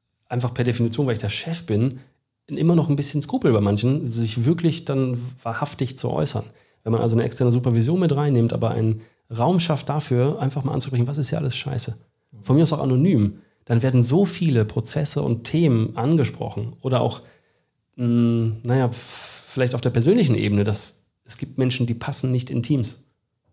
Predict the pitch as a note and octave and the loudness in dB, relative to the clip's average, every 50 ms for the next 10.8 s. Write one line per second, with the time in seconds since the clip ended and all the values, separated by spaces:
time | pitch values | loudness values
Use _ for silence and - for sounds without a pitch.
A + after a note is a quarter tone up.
0 | _ _ - A#2 G2+ G#2+ C3 D#3+ E3+ E3 C3 B2 B2 A#2+ A2 - B2+ C#3+ C#3 - | _ _ -4 0 2 4 4 2 2 0 -2 -2 -2 -2 -2 0 0 0 -2 -4
1 | - - E3 E3+ E3 B2 G#2+ G#2+ G#2 A2+ G#2 A2+ C3 C#3 C3+ D3+ D3 - - C3 | -6 -4 0 0 0 0 0 0 -2 -2 0 2 2 4 4 2 2 -2 -4 -2
2 | B2 C3 C3+ A#2+ - B2+ B2 B2 A2+ A#2+ D#3 G#3+ F#3+ C3 A#2+ G#2 A#2+ A#2 A#2 C3 | -2 -2 0 0 -2 0 0 0 0 0 0 0 0 0 0 -2 -2 -2 -2 0
3 | D3+ D#3 D#3 D#3+ D3+ C3 - C3+ B2 C3 C#3 C3+ C3 C3 C3 A#2+ B2 B2 B2 B2+ | -2 0 -2 -4 -4 -6 -6 -8 -6 -4 -4 -2 -2 -2 -2 -2 0 0 0 0
4 | C3+ - D3 C#3 C3+ C3 C3 C3 - - C#3 - - C3 C3 C3+ C3 B2+ B2+ B2 | -2 -2 -4 -4 -2 -2 -2 -2 -2 -4 -4 -4 -4 -4 -4 -4 -4 -4 -4 -6
5 | B2 - B2+ B2+ B2 B2 B2+ - C3+ B2+ C3 B2 A#2+ A#2 A#2 C#3+ D3 - - A2 | -4 -4 -4 -4 -2 -4 -4 -6 -6 -4 -4 -2 -2 -2 -2 -2 -2 -2 -2 -2
6 | A2 A2 G#2+ A#2 B2 - - _ _ _ _ _ A#2+ B2 A#2+ A#2+ A#2 - E3+ E3+ | -2 -2 -4 -4 -6 -10 -12 _ _ _ _ _ -6 -2 0 2 2 4 2 2
7 | E3+ - C#3 C3+ C3+ D#3 E3+ E3+ - B2 B2 B2 A#2 - - - C3 B2+ B2+ C#3+ | 2 2 2 2 2 2 0 0 -2 -2 -2 -2 -4 -2 -2 -2 -2 -2 -2 -4
8 | D#3+ D#3+ - - E3+ - - _ _ _ _ _ _ _ _ _ B2+ A#2 A#2 - | -4 -4 -6 -8 -8 -10 -16 _ _ _ _ _ _ _ _ _ -8 -8 -4 -2
9 | A#2+ C#3 C#3+ - - C3+ C3+ B2 B2+ - - B2+ B2 A#2+ A#2 A2+ A#2 A#2 A#2+ C#3+ | 0 0 0 2 2 0 0 0 -2 -2 0 0 0 2 2 2 2 2 2 2
10 | D3 B2+ C3 C3 B2+ B2+ B2 A#2 A2 G#2+ G#2+ G#2+ G#2+ A2 C3 D#3 | 2 2 0 0 0 0 0 0 0 -2 -2 -2 -2 -2 -4 -6